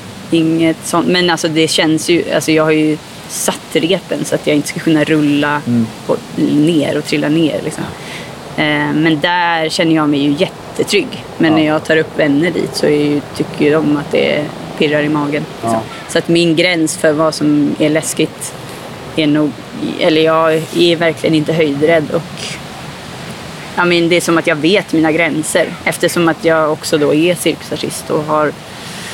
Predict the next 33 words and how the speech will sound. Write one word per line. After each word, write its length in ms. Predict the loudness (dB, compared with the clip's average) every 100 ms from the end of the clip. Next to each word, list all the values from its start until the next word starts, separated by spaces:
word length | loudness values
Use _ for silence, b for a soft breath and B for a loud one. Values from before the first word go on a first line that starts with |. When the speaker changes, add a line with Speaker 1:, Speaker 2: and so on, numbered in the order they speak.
| B B B -16 -14 -6 0 0 0 B B B
Speaker 1:
jag 120 | 0 2
vet 120 | 2
inte, 300 | 0 0 -4 -2
har 160 | 0 0
koll 380 | 2 2 2 -2
på 120 | 0 4
min 180 | 4
kropp 440 | 2 0 0 -4 0
och 200 | 2 4
vad 180 | 4 2
jag 140 | 0 -2 -6
kan 340 | -2 0 2
och 60 | 2
inte 300 | 2 2 -2
kan 380 | 0 0 2 0
och, 100 | 2
Speaker 2:
Mm. 140 | 0 -2 -12 -16 -16 -14 -8
Speaker 1:
och 320 | -8 -8 -12 -10 -2
ganska 540 | 0 0 -4 -4 0
mycket, 200 | 0 -2 -10 -8
alltså 200 | -6 0
jag 180 | 0 2
tänker 380 | -2 -2 0 0
ju 60 |
på 100 | 0
säkerhet 480 | -2 -4 -2 -4 -2
också. 260 | -2 -4 -10 -4
Jag 140 | -2 -2 -2
checkar 460 | -4 -4 -2 0
ju 200 | 2 2
liksom 300 | 0 0 0
alla 220 | 2 0
grenar 560 | -2 0 0 0 0 0